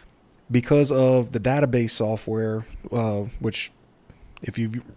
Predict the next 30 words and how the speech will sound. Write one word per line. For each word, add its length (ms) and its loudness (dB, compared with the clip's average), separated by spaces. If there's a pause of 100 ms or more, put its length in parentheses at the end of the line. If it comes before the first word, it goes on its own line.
run 280 4
any 180 2
kind 180 0
of 100 -2
database 460 -2
software, 640 -4 (680)
it, 240 -2
be 140 0
it 160 -4
Windows, 680 0
Mac, 580 -2
I 200 -2
O 160 2
S, 440 -4 (320)
you 80 -6
know, 80 -4
Firefox, 800 -4
Android, 720 -4
anything 400 -4
like 160 -6
that. 200 -10
Pretty 160 6
much 200 2
anything 560 0
that 240 -2
you 60 2
use 420 2
that 420 -6
can 220 -2
have 500 -4